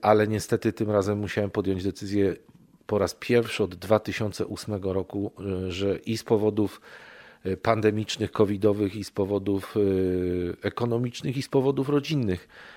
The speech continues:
e, nie wystartuje w tym Dakarze. Najtrudniejsza decyzja od wielu lat, e, niewątpliwie, ale też sytuacja zupełnie niezwykła.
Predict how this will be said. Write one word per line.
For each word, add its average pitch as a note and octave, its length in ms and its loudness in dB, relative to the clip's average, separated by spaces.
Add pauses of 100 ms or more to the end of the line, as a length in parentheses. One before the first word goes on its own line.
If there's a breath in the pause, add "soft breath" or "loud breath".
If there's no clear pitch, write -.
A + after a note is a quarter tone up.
(200 soft breath)
e, G2+ 40 -4 (520)
nie A2+ 440 2
wystartuje G#2+ 600 2
w - 60 -6
tym G2+ 160 -8
Dakarze. F2 440 0
Najtrudniejsza A2 800 0
decyzja F#2+ 520 -4
od F2 140 -2
wielu F2+ 300 4
lat, - 340 0
e, F2 420 -2
niewątpliwie, F#2 720 2
ale G2+ 220 6
też A2+ 220 4
sytuacja A#2 420 4
zupełnie E2 400 -2
niezwykła. D2+ 480 -10